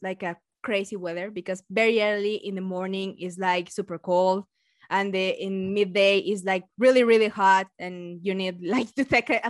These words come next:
to take a shower in that moment because you are melting, basically. And late, uh, the evening as, or night is, is, is cold again. So it's like,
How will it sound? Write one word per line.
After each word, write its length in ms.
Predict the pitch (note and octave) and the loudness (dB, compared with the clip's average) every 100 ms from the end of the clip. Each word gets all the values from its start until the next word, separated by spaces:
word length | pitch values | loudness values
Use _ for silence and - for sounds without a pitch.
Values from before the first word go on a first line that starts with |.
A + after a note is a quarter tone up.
| A3+ | -6
to 80 | A#3 | -2
take 200 | A#3 A3+ | -2 0
a 100 | A3+ | -2
shower 420 | - - A#3 A#3+ | 0 2 4 6
in 180 | A#3+ A3+ | 4 4
that 140 | A#3 | 0
moment 320 | A#3 A3+ A3+ G3+ | -2 -4 -6 -10
because 260 | G3 G3+ | -10 -6
you 100 | G#3 | 0
are 120 | G#3+ | 0
melting, 580 | G#3+ G#3 G#3+ G#3+ A3 A3 | 0 0 0 -2 -8 -8
basically. 580 | G#3 G#3+ A3 - A3+ B3 _ _ _ _ | -6 -6 -8 -8 -8 -8 _ _ _ _
And 400 | G#3+ A3+ A3+ A3 | 0 2 2 0
late, 240 | A#3+ B3+ C4+ - | 0 0 -2 -4
uh, 360 | G#3 G3+ G3 F3+ | -2 -2 -4 -8
the 140 | F#3 - | -10 -8
evening 420 | C#4+ D4 A3+ G#3+ - | -8 -6 -6 -10 -10
as, 160 | F3 D3 | -12 -12
or 280 | F3 E3+ | -12 -12
night 320 | F3 B3+ B3 - | -6 -4 -4 -8
is, 160 | G#3 - _ _ | -14 -16 _ _
is, 200 | E3+ G3 | -10 -8
is 380 | B3+ - A3 A3+ - | -10 -8 -8 -10 -8
cold 200 | C4 C4+ | -4 -2
again. 320 | G3 E3+ D#3 - _ _ | -4 -6 -12 -18 _ _
So 180 | - A#3+ | -2 0
it's 200 | A#3 A#3 | 0 -2
like, 220 | A3+ G#3+ | -6 -8